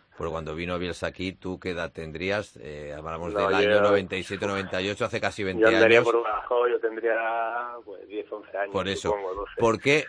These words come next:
Speaker 1: por qué, eh, tienes un poquito a Bielsa como uno de los entrenadores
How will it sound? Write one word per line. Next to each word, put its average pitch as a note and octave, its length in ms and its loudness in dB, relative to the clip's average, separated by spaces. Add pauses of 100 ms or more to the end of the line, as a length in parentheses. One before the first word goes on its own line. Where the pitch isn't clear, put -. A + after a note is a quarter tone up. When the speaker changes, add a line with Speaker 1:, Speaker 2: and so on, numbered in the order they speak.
(120)
Speaker 1:
por A2+ 140 -4
qué, D3 320 0
eh, G2+ 500 -2 (720)
tienes A#2+ 260 -4
un A2+ 140 -8
poquito G2+ 560 0
a F#2+ 80 2
Bielsa G#2 360 -4
como F#2+ 420 -4
uno G2 200 -2
de G2 60 0
los F#2 160 -4
entrenadores F2+ 640 -4